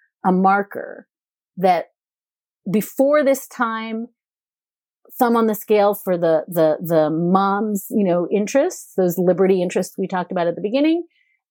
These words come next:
after viability, thumb on the scale that the state has meaningful interests.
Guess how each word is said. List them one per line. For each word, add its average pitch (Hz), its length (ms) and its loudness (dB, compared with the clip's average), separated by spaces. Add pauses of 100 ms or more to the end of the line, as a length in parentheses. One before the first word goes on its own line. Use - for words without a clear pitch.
after 240 500 2
viability, 185 840 0 (100)
thumb 330 140 0
on 349 120 4
the 311 100 4
scale 269 400 0
that 233 120 2
the 233 80 4
state 226 260 0
has 208 200 -2
meaningful 196 680 -4
interests. - 500 -14